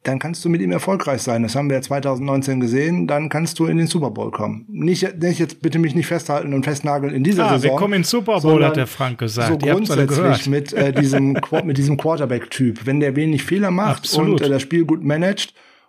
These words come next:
Speaker 1: und auch die Spieler um ihn
Speaker 2: Absolut.
Speaker 1: herum halt die Leistung bringen, dann funktioniert das. Den kannst du nicht dahin stellen, dass der dir einen mittelmäßigen Receiver, wie jetzt, ich sag jetzt mal,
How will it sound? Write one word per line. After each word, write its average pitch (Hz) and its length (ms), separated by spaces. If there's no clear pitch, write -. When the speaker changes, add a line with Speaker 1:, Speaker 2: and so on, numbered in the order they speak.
Speaker 1:
und 208 160
auch 190 100
die 180 120
Spieler 185 260
um 175 60
ihn 165 160
Speaker 2:
Absolut. 170 80
Speaker 1:
herum 202 220
halt 147 180
die 156 60
Leistung 165 460
bringen, 123 480
dann 131 180
funktioniert 185 640
das. 120 240
Den 127 120
kannst 143 260
du 147 60
nicht 196 260
dahin 208 240
stellen, 196 640
dass 151 160
der 165 120
dir 156 360
einen 135 180
mittelmäßigen 170 680
Receiver, 175 540
wie 151 80
jetzt, 143 220
ich 139 100
sag 147 180
jetzt 135 160
mal, 131 260